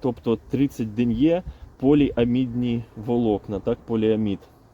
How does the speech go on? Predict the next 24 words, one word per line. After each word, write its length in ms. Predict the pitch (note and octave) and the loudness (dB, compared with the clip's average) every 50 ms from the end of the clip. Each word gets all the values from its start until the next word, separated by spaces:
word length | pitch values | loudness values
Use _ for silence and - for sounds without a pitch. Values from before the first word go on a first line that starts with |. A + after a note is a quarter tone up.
| _ _ _ _ _ - | _ _ _ _ _ -2
Лайнінг — 540 | A#2 A#2 C3 C3 C3 C3+ B2 A#2+ A#2 A#2 A2+ - | 2 4 4 4 4 4 2 0 0 -2 -2 -6
це 480 | - - - B2+ A#2+ A#2+ A#2+ A#2 A#2 | -12 -8 -2 2 4 6 6 4 2
зовнішній 960 | G#2+ G#2 G#2+ B2+ C3+ C#3+ C#3 B2 B2+ B2 A#2 A#2 - - - A#2 A2+ G#2+ G#2+ A2 | 0 -2 0 2 2 2 2 2 0 -2 -2 -4 -4 -8 -6 -4 -2 -2 -2 -2
матеріал, 640 | G#2 G#2+ G#2+ - - A#2 A2+ G#2+ G2+ F#2+ F#2 F#2 - | -4 -4 -4 -4 -2 0 0 2 2 2 0 -2 -2
так, 200 | - A2 A#2 - - - - - | -2 -2 -2 -2 -6 -14 -12 -8
е, 160 | G2 G2 G2 | -8 -8 -8
спальника, 680 | - - - B2 A2+ G#2+ G#2 G2 G2 F#2+ - F#2+ G2 - | -10 -4 0 0 2 2 0 -2 -6 -8 -8 -10 -10 -6
тридцять 540 | - B2+ B2+ B2 A2 - - A#2+ G#2+ - - _ _ _ _ | -4 -2 -2 -2 -2 -4 -6 -8 -8 -8 -10 _ _ _ _
ден'є 520 | - G#2 A#2 A#2 A2+ G#2 A2 C#3 D3+ E3+ F3+ - _ _ _ _ _ _ _ | -4 -2 0 0 2 2 2 2 2 2 0 -4 _ _ _ _ _ _ _
поліамід. 720 | - C3 B2+ A#2+ B2+ - - - A#2+ A#2+ A2+ G#2 F#2+ E2+ - - _ _ _ _ _ _ _ | -2 0 2 2 2 0 0 -2 -2 -2 -2 -2 -4 -6 -8 -14 _ _ _ _ _ _ _
А, 280 | A#2 A2+ A2 G#2+ G#2 | 0 2 2 2 2
м, 160 | G2+ F#2+ F#2+ - - F2 - - _ - - - | -2 -4 -6 -8 -12 -14 -16 -18 _ -20 -12 -10
звісно, 500 | - G#2 G#2+ A#2 D3 D#3 - - C3 A#2+ | -8 -6 -2 -2 -2 -2 -2 -4 -6 -6
це 260 | - - - A2 A2 | -4 0 2 2 2
нейлон, 520 | A2 A2 A2+ B2+ A#2+ A2 G#2 G2 F#2+ F#2+ F#2 | 2 2 0 0 0 0 -2 -2 -2 -4 -4
так? 200 | - A2+ A#2 - - - _ | -4 -4 -4 -4 -6 -10 _
А 220 | - A2+ A#2+ A2 E2+ | -2 0 0 0 0
внутрішній 880 | - G2+ G#2 B2 D#3 F#3 F#3 - G3 F3+ - - D#3 C#3+ B2+ A2+ F2+ - _ _ _ _ _ _ _ - | -2 -4 -2 -2 -2 -2 -4 -6 -8 -8 -6 -6 -4 -4 -4 -4 -6 -10 _ _ _ _ _ _ _ -2
тридцять 500 | C3+ C3 C#3 C3 - A#2 G#2 - - - | 0 0 0 0 -2 -6 -6 -6 -10 -16
D 260 | A2+ G#2+ B2 D#3+ F#3 - _ | -10 -6 -6 -6 -6 -4 _
P 160 | B2+ B2 - | -2 0 2
A 260 | - A2+ C#3+ D3 C#3+ - - | 2 2 2 2 0 -4 -6
ripstop, 520 | G#2+ A2 C3+ C#3+ - - - - A#2+ G#2 - - - _ - - - _ _ _ | -4 -2 -2 -2 -4 -8 -6 -4 -2 -2 -2 -6 -12 _ -20 -20 -20 _ _ _
тобто 420 | - G#2+ - _ - G#2+ G#2 F#2 | -4 -4 -2 _ 0 0 0 0